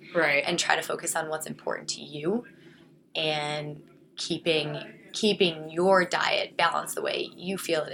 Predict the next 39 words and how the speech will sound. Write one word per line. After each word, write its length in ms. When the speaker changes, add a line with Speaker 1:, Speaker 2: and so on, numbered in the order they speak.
Speaker 2:
is. 100
And 120
if 140
you 80
need 260
help 220
with 120
that, 240
then 120
reaching 320
out 200
and 100
getting 200
help, 300
but 160
paying 220
attention 340
to 60
what's 180
best 280
for 60
you, 300
because 340
what 180
works 200
for 100
some 220
person 480
is 140
not 160
gonna 160
be 120
what 180
works 220
for 140
you. 280
And 100
I 80
feel 80